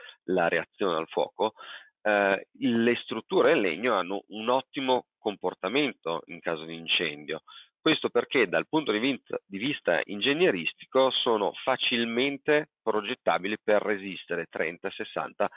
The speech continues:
e anche novanta minuti. Questo perché il comportamento delle strutture ha un comportamento molto prevedibile,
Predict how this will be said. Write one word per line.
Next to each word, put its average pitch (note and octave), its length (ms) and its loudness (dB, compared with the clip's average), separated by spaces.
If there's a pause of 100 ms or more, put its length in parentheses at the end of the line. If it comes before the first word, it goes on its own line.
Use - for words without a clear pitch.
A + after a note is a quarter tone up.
(140)
e - 100 0
anche G2 300 0
novanta E2+ 500 -2
minuti. D#2+ 560 -10 (400)
Questo B2+ 320 2
perché A#2+ 640 4
il G#2+ 160 -6
comportamento G#2+ 1000 -2
delle F2+ 260 -2
strutture G#2 760 0 (460)
ha A#2 120 2
un A#2 140 2
comportamento A#2 800 -2
molto B2+ 400 -2
prevedibile, A#2+ 880 0